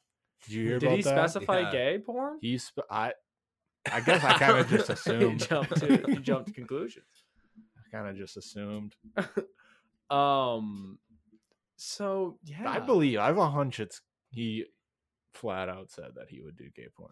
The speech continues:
Speaker 2: Y-, you're not allowed to hit play on this if you haven't watched The Batman.
Speaker 3: Yeah, uh, first and foremost, we will be spoiling the whole movie.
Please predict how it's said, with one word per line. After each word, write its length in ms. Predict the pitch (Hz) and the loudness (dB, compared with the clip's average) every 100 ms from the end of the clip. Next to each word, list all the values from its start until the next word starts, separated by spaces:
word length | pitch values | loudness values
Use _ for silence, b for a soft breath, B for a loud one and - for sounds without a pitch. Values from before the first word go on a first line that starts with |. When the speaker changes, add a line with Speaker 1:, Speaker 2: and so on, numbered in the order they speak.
| 120 | -18
Speaker 2:
Y-, 260 | 131 139 - | -12 -10 -12
you're 320 | - 143 135 131 | -12 -8 -6 -4
not 320 | 131 143 180 | -2 -2 0
allowed 640 | 190 147 127 131 135 135 | 2 2 2 0 -4 -10
to 140 | - 120 | -8 -6
hit 220 | 120 - | -6 -8
play 240 | 127 117 | -6 -4
on 160 | 107 101 | -4 -8
this 260 | 101 110 110 | -12 -14 -16
if 120 | - | -12
you 60 | |
haven't 200 | 104 101 | -12 -10
watched 320 | 87 98 98 - | -12 -12 -14 -14
The 60 | |
Batman. 480 | 95 90 - 95 90 | -12 -12 -14 -16 -10
Speaker 3:
Yeah, 380 | 110 120 104 90 - | -4 -2 -2 -4 -6
uh, 460 | 110 107 104 101 - - | -4 -2 -2 -4 -6 -12
first 420 | - 135 123 - | -4 -2 -2 -8
and 140 | 101 | -12
foremost, 680 | - 101 98 95 92 92 - 92 92 104 | -8 -6 -6 -6 -8 -8 -12 -20 -16 -8
we 160 | 110 | -6
will 360 | 104 107 107 104 | -4 -2 -2 -2
be 140 | 101 | -6
spoiling 840 | - - 98 98 98 98 95 95 117 | -10 -8 -4 -2 -2 -2 -6 -10 -2
the 140 | 151 | 0
whole 300 | 117 139 127 | 2 4 2
movie. 600 | 98 92 90 80 80 78 | 2 -4 -8 -8 -10 -12